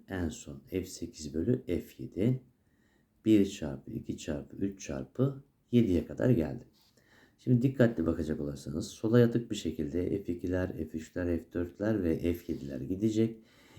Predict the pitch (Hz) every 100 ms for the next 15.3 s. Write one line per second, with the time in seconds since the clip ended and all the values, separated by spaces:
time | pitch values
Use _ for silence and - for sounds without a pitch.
0 | - - 113 82 76 67 71 87 110 113
1 | 104 110 117 - _ _ _ _ _ -
2 | 78 - 92 90 104 98 101 101 110 107
3 | 104 127 127 - _ - 82 80 - 82
4 | 80 - 80 78 76 76 78 73 71 107
5 | 127 - _ _ _ _ _ _ - 90
6 | 76 78 95 123 131 - _ _ _ _
7 | _ _ 95 90 101 98 85 92 82 92
8 | - 76 78 101 - 107 107 - 69 -
9 | - - - _ _ - 117 117 - 107
10 | 113 110 110 92 80 76 78 - 98 110
11 | 117 - 95 - 98 98 113 110 - -
12 | - - 85 71 69 - _ 82 82 -
13 | 101 107 117 - - - 85 117 117 127
14 | 101 80 78 67 - - 78 71 69 -
15 | - 110 123